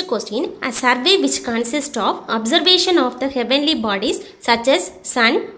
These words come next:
or any fixed star is known as, option D, astronomical survey. ஸ்-, ஆ, ஸ்டார்ஸோட மூவ்மெண்ட், அப்புறமா, ஆ, சன்னோட லொகேஷன், இதை பத்தி எல்லாம் படிக்கிறது தான் astronomical survey. Option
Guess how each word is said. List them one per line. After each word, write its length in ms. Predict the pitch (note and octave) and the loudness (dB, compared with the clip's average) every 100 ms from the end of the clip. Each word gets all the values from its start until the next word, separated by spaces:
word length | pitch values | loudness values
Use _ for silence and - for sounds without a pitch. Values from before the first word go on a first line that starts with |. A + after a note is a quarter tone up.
| B3+ | 2
or 80 | B3 B3 C#4 | 2 4 4
any 140 | G4 - | 4 2
fixed 280 | C#4 - D#4 D4+ | -2 -2 0 2
star 220 | C4 A3+ A#3 A#3+ | 4 2 2 0
is 100 | A#3+ A3+ | 2 2
known 200 | A3 A3+ A#4+ | 0 2 2
as, 80 | - - - - A3 | 2 -2 -18 -6 -4
option 280 | A3+ D4+ D4 | 0 0 4
D, 60 | C4+ - - - A#3+ | 4 4 2 -2 0
astronomical 580 | - E4 D#4 A3 A3+ A#3+ A3 | 4 6 4 2 0 0 -2
survey. 260 | G3 A3 - - - - | -2 -4 -6 -14 -4 -2
ஸ்-, 140 | - D4+ G#3+ | -2 -6 -6
ஆ, 40 | G3+ G#3 G#3+ | -4 -2 -4
ஸ்டார்ஸோட 600 | - B3 E4+ F4 C#4 A#3 G#3 | 2 4 4 4 2 2 0
மூவ்மெண்ட், 380 | G#3+ A3 A3 A3+ - - A3+ | -2 0 0 -4 -10 -10 -4
அப்புறமா, 360 | A#3 A3+ A#3 F#4 - - A3 | 0 0 2 0 -4 -10 -2
ஆ, 80 | A3+ C4+ | 0 4
சன்னோட 340 | C4+ E4+ C#4+ A#3+ | 4 6 4 2
லொகேஷன், 480 | A3 A#3+ A#3+ A#3 A3 B3+ | -2 -2 -2 -2 -2 0
இதை 120 | D4 D#4+ | 2 2
பத்தி 200 | D#4 D#4 | 2 2
எல்லாம் 160 | D4 B3 | 2 2
படிக்கிறது 340 | B3 B3 A3+ G4 | 0 0 2 2
தான் 100 | C5+ | 2
astronomical 580 | C#4 D#4 D4 C4 A#3 A3+ A3+ | 0 4 6 6 2 0 0
survey. 180 | F#3+ - A#3+ | -4 0 -2
Option 240 | B3 D#4 | 2 0